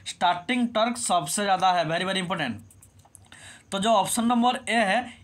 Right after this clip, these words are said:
यूनिवर्सल मोटर, जिसको हम मिक्सचर में यूज़ करते हैं,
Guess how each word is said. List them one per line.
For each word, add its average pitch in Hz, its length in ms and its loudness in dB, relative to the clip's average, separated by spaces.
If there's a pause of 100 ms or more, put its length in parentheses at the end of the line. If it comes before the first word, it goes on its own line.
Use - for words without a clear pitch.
यूनिवर्सल 247 720 2
मोटर, 202 400 -2
जिसको 180 300 -2
हम 233 220 0 (440)
मिक्सचर 185 400 0
में 247 120 2
यूज़ 240 180 2
करते 190 260 -2
हैं, 220 280 -2